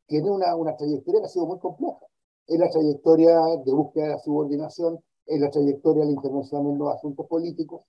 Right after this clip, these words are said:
Ustedes lo conocieron en Brasil, nosotros lo vivimos también muy directamente en Chile. Ellos tuvieron una participación muy directa en, eh, en la caída del gobierno de la Unidad Popular. Buscaron, han buscado intervenir, eh, de, de manera que,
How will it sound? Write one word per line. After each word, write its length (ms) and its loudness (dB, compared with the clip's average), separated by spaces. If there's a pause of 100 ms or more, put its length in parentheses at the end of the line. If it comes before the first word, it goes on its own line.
(300)
Ustedes 360 2
lo 80 6
conocieron 420 2
en 120 -2
Brasil, 440 -2 (340)
nosotros 380 6
lo 100 8
vivimos 340 6
también 300 -2
muy 120 0
directamente 640 -4
en 140 -12
Chile. 340 4
Ellos 220 0 (180)
tuvieron 360 2
una 120 -4
participación 540 -6
muy 140 0
directa 460 -4 (340)
en, 260 0
eh, 500 0 (580)
en 120 0
la 120 6
caída 300 8
del 80 6
gobierno 300 0
de 40 -6
la 60 -2
Unidad 220 -8
Popular. 680 4 (600)
Buscaron, 600 6 (100)
han 160 0
buscado 380 2
intervenir, 520 2
eh, 360 4
de, 260 -6
de 180 -2
manera 580 0
que, 80 -10